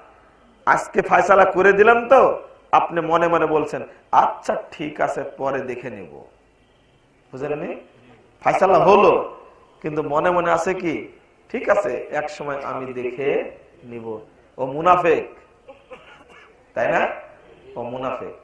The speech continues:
তো আল্লাহর নবী মুহাম্মদ সাল্লাল্লাহু আলাইহি সাল্লাম বলে দিলেন যখন, এটা আয়াত যখন নাজিল হয়ে গেল, আব্দুল্লাহ বিন জুবায়ের বলছেন, "এই ঘটনার কারণে আয়াত নাজিল হয়েছে, এই পর্যন্তই শেষ।" কতটুকু কথা বলেছিলেন বলেন তো দেখি?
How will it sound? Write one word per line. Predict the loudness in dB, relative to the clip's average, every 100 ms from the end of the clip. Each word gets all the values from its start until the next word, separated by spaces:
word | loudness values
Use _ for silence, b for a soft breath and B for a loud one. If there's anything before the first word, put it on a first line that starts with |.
| b b b b _ 6
তো | 8
আল্লাহর | 10 8 6 6 8
নবী | 8 8
মুহাম্মদ | 6 6 4
সাল্লাল্লাহু | 2 2 4 6 6 8
আলাইহি | 8 8 6
সাল্লাম | 2 -2 -4 -2
বলে | 0 2
দিলেন | 0 -4 -4
যখন, | -6 -6
এটা | -6 -4 -4 -8 -12
আয়াত | 0 6 6 6 4 0
যখন | 0 -2
নাজিল | -8 -8 0 2 4 4 2
হয়ে | 2
গেল, | 0 0 -2 B B B -4
আব্দুল্লাহ | -4 0 0 2
বিন | 0 -2
জুবায়ের | 0 2
বলছেন, | 0 -2 -4 -2
"এই | 0 0 -4 -4
ঘটনার | 0 0 2 0 0
কারণে | 2 0 0 -2
আয়াত | 2 2 2 -2
নাজিল | -6 -6 -4
হয়েছে, | -6 -6 -8 -10 -12 b b b _
এই | -8 -6
পর্যন্তই | -4 -4 -4 -6 -6 -8
শেষ।" | -6 -6 -6 -12 b b _
কতটুকু | -2 0 0 -2 -2
কথা | -2 0
বলেছিলেন | 0 -2 -2 -4 -4
বলেন | -4 -4
তো | -6
দেখি? | -10 -10 -12